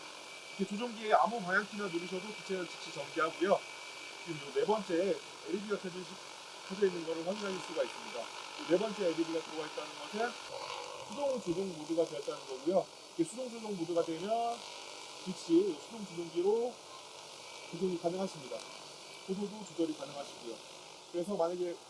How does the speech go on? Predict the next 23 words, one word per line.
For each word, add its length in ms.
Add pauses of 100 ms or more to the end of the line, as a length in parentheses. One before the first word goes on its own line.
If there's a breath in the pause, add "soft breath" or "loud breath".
(120)
위험, 240
장애물이 380
있거나 400
아니면 240 (160)
에너지 220
부터한 320
비상 240
상황이 180
발생했다 560 (360)
하시면은 400
일단 200
수동 260
조종기로 460
이렇게 300 (340)
작업을 400
중단하신 560
뒤 180 (240)
수동 120
조종기를 420
통해서 320 (280)
복귀를 340
하시는 320
것이 180